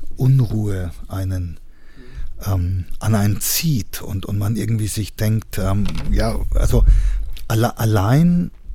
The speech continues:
allein präzise Beobachtung. Es ist ja so, dass wenn Sie gehen, Sie extrem selten einen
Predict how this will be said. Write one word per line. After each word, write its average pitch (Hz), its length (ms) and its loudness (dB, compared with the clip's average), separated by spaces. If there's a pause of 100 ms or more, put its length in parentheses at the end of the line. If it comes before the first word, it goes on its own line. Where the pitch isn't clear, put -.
(880)
allein 107 400 0
präzise 131 560 -2
Beobachtung. 98 800 -8 (720)
Es - 180 -6
ist 127 140 0
ja 131 100 6
so, 120 140 4
dass 120 220 0
wenn 110 160 4
Sie 104 140 -2
gehen, 113 720 2
Sie 113 160 -4
extrem 131 600 2
selten 123 840 2 (680)
einen 104 720 2